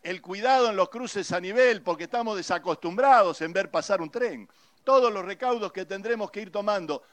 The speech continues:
bienvenidas sean estas dificultades, porque el bienvenido es la decisión del presidente, la decisión de Alexis y todo su equipo, eh, Diego,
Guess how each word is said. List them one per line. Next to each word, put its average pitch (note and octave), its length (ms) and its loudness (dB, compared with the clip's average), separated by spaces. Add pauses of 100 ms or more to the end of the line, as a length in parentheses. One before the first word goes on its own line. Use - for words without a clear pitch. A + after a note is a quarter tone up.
(140)
bienvenidas F3+ 840 -4
sean F3+ 340 -2
estas D#3+ 260 -4
dificultades, C#3+ 800 -4 (220)
porque D#3+ 300 -6
el D#3 200 -8
bienvenido F#3+ 800 -2 (240)
es F#3+ 140 -4
la F#3 140 4
decisión G#3 720 -2 (320)
del D#3 200 -6
presidente, G#3+ 800 -2 (240)
la D#3+ 100 -2
decisión F3 480 -4
de F#3+ 80 4
Alexis G3+ 500 0
y E3+ 80 -10
todo G#3+ 300 -2
su E3 120 -10
equipo, F3+ 580 -8 (320)
eh, E3+ 280 -8 (100)
Diego, F3 560 -4